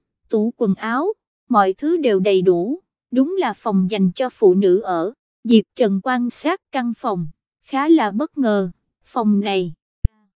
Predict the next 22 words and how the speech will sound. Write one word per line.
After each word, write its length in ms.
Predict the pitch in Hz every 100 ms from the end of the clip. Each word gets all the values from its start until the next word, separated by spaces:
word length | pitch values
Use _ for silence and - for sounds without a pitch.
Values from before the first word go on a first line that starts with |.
| _ _ _
Hồng 320 | 247 220 208
Xanh 300 | - 247 247
hiểu 280 | 240 185 202
ý 260 | 269 339 -
cô 200 | 277 247
muốn 280 | 233 277 349
hỏi, 440 | 302 180 180 294 - _ _ _
"Tôi 180 | 277 254
biết 220 | 269 392 _
cô 200 | 262 247
sớm 340 | - 262 277 370
muộn 200 | 180 180
gì 260 | - 214 196
cũng 220 | - 202 240
tới 240 | 269 320
ở 200 | 180 214
nên 300 | 269 254 240
đã 120 | 208
chuẩn 340 | 220 214 202 247
bị 220 | 185 151
trước." 280 | 277 320 403 _ _ _ 220
Diệp 200 | 226